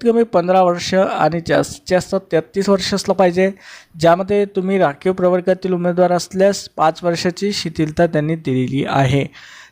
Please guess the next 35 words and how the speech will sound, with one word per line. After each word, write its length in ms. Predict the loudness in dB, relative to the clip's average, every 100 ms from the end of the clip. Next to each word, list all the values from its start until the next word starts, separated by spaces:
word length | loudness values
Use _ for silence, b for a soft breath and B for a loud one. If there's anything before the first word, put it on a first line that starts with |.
| 0
तर, 100 | 4
अ, 380 | 6 8 6 6 2 -4 2
या 200 | 4 4
अशा 300 | 2 0 0
प्रकारे 500 | 0 0 2 2 2
जे 120 | 2
आहे 260 | 2 4 2
वेगवेगळ्या 460 | 2 0 0 2
ट्रेड्सच्या 600 | 0 0 0 0 0 2
यामध्ये 300 | 4 2 0
व्हॅकन्सीज 560 | 0 0 -2 0 -2 2
आहे 280 | 2 2 0 B B B -2
आणि 520 | 0 2 2 0 -2
एकूण 300 | 2 2 2
व्हॅकन्सीज 540 | 0 0 -2 -2 -2
ज्या 140 | 2 2
आहे 160 | 4
या 100 | 2
टोटल 360 | 0 -2 0 0 0
तीनशे 320 | -4 -2 -2
चौऱ्याहत्तर 540 | 0 0 0 -4 0 2
आहेत. 300 | 4 2 -2
तर 320 | -2 0 0 -2 B B
संबंधित 500 | -2 0 2 2 2 2
ट्रेडमध्ये 440 | 2 2 2 2
जर 160 | 2 0
तुम्ही 240 | 0 0
आयटीआय 300 | 2 2 0
कंप्लीट 440 | 0 -2 0 -4 -2
केला 220 | 0 4
असेल 380 | 2 2 -2 0
तर 80 | -2
तुम्ही 320 | 0 -4 0
यासाठी 440 | 0 -2 -2 0 2
ऑनलाइन 520 | 2 2 2 0